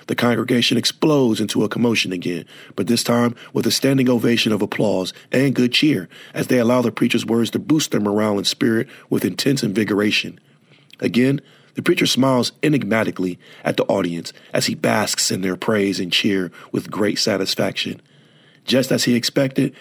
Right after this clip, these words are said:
he was able to deliver the truth of recent events to the community in such a nuanced way that he was able to keep everyone calm and under control.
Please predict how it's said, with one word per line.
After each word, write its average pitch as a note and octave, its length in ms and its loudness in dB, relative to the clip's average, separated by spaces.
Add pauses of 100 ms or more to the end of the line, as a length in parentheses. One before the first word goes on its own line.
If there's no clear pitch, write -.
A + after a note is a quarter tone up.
(120)
he - 100 -2
was A2 140 2
able C3 180 2
to - 100 -4
deliver B2+ 360 2
the A#2+ 100 0
truth - 280 0
of C#3+ 120 0
recent C#3+ 260 2
events B2 300 2
to - 80 -4
the A2 80 0
community A2 500 0 (280)
in A2 80 -2
such - 240 0
a A2+ 80 2
nuanced G#2 580 0
way A#2 300 0 (240)
that G#2+ 100 -2
he A#2+ 80 4
was B2 160 0
able C3 220 2
to A#2+ 80 2
keep - 260 -2
everyone C#3+ 360 2
calm A#2+ 440 0 (320)
and - 140 -2
under F#2 180 0
control. F#2 540 -2